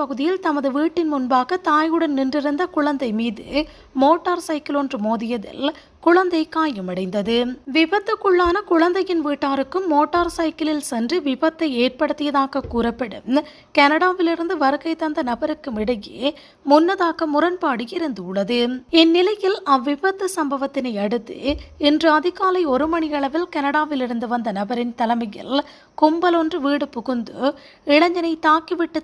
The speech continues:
தப்பிச் சென்றுள்ளது. அதனையடுத்து அவர்கள் வருகை தந்ததாக கூறப்படும் மோட்டார் சைக்கிள் இலக்கத்தின் அடிப்படையில் முள்ளியவளை போலீசார் சந்தேக நபரின் வீட்டுக்கு சென்று தாக்குதலின் போது பயன்படுத்தப்பட்ட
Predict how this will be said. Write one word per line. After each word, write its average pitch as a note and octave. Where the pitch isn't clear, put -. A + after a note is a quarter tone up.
தப்பிச் D4
சென்றுள்ளது. G3
அதனையடுத்து F#4
அவர்கள் D4+
வருகை C#4+
தந்ததாக D#4
கூறப்படும் D4
மோட்டார் D#4+
சைக்கிள் D4+
இலக்கத்தின் C#4
அடிப்படையில் A3+
முள்ளியவளை E4+
போலீசார் D4+
சந்தேக D#4+
நபரின் C#4
வீட்டுக்கு C#4
சென்று B3
தாக்குதலின் D#4+
போது D#4
பயன்படுத்தப்பட்ட B3